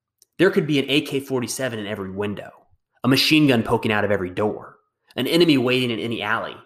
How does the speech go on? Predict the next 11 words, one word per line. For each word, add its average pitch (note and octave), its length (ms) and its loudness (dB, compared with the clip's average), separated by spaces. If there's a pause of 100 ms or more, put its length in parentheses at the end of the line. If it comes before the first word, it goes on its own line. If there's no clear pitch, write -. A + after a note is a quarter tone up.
(360)
R C3 160 2
P C#3+ 160 -2
Gs B2+ 260 4
on A2 140 4
rooftops, - 600 -2 (680)
anywhere. A#2+ 500 -2 (360)
The A#2+ 100 -4
threat D3 340 -2
could C#3 160 -8
be G#2+ 320 -8 (720)
anywhere. C3+ 400 -8